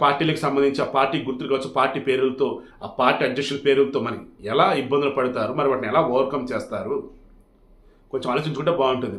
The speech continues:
But ఏపీలో అయితే టీడీపీతో పొత్తు పెట్టుకుని వెళ్తున్నారు కాబట్టి ఎట్టి పరిస్థితుల్లో వైసీపీ ట్రాప్లో పడకుండా జనసేన వాళ్ళు, జన సైనికులు ఉంటే గుడ్. Otherwise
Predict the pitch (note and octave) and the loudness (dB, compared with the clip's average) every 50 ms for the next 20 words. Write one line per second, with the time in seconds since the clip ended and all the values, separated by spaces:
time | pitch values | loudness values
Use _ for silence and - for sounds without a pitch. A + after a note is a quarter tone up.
0 | F#2 B2+ C#3+ - - - - _ _ _ _ _ _ _ _ _ _ _ _ _ | -2 0 0 0 -2 -8 -16 _ _ _ _ _ _ _ _ _ _ _ _ _
1 | - B2 A#2 C#3+ E3+ F#3 F#3 F3+ G3 F#3 F3+ F3+ D#3+ C#3+ C3+ C3 C3+ D#3 E3 E3+ | -8 -2 0 2 2 2 2 4 4 6 6 8 6 6 6 4 2 0 -2 -2
2 | E3 - - D3+ E3 F3 F#3 F3+ F3+ F3 E3+ E3 - D3+ C#3+ - - F3 E3 D3+ | -2 -4 0 0 2 2 2 0 0 0 -2 -2 -2 -2 -4 -2 -4 -4 -4 -2
3 | C#3+ - E3 D3+ C#3 B2+ C3+ C#3 C3+ B2 A#2+ A#2 A2 A2+ A2 G#2+ G#2+ - E3+ - | -2 0 0 0 0 0 0 -2 -2 -2 -2 -4 -4 -4 -6 -8 -8 -8 -8 -8
4 | - - _ _ _ _ _ _ _ _ _ _ _ _ _ _ _ - - C#3 | -10 -14 _ _ _ _ _ _ _ _ _ _ _ _ _ _ _ -2 -2 0
5 | C#3 - F3+ F3 - D3 C#3+ - G3+ - B2 C3 E3+ E3+ - G3+ G#3 G3 - - | 0 2 2 2 2 2 2 2 2 4 4 2 2 2 2 0 -2 -2 -4 0
6 | - D3+ C#3+ C#3+ - D#3+ C#3+ - C#3+ C#3 - - D3 D#3 C3+ G#2+ B2 B2 C#3 C#3 | 2 2 2 2 2 0 0 0 0 -2 -2 -2 -4 -4 -2 -2 -2 -2 -2 0
7 | - D#3 D3 C#3 C3+ C3+ D3+ - A#2+ - C#3 C3+ - C#3+ C#3 C3 B2 B2+ B2 A#2+ | 0 0 0 2 0 0 0 -2 -2 -4 -4 -2 -2 -2 -2 -2 -2 -2 -2 -2
8 | C3 F#3 F#3+ A3 B3+ - - - - - - A2+ B2+ D3 C3+ - - - - - | -2 0 0 -2 -2 -2 -8 -14 -20 -20 -10 -2 2 2 2 2 2 -8 -16 -20
9 | _ _ _ _ _ - A2+ A#2 B2+ E3+ F3+ E3+ F#3 G#3 B3 - - | _ _ _ _ _ -6 -4 0 4 4 6 8 8 6 6 4 2